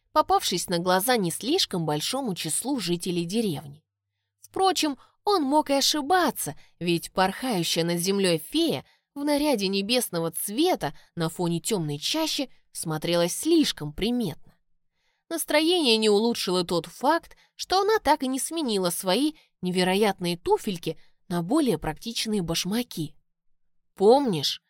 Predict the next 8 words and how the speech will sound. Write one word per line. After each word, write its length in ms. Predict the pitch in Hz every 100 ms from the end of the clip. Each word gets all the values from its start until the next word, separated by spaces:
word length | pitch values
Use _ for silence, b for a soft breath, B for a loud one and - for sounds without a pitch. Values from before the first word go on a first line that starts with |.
| _ _
Арейла 480 | 170 175 185 180 170
предупредила, 880 | 180 180 175 202 202 220 165 139 - _ _
любая 420 | 180 196 196 175
попытка 560 | 170 170 208 196 - 170
причинить 560 | 165 165 190 185 175
вред 380 | 170 190 208 190
нашему 440 | 160 165 - 156 165
народу 540 | 175 226 262 160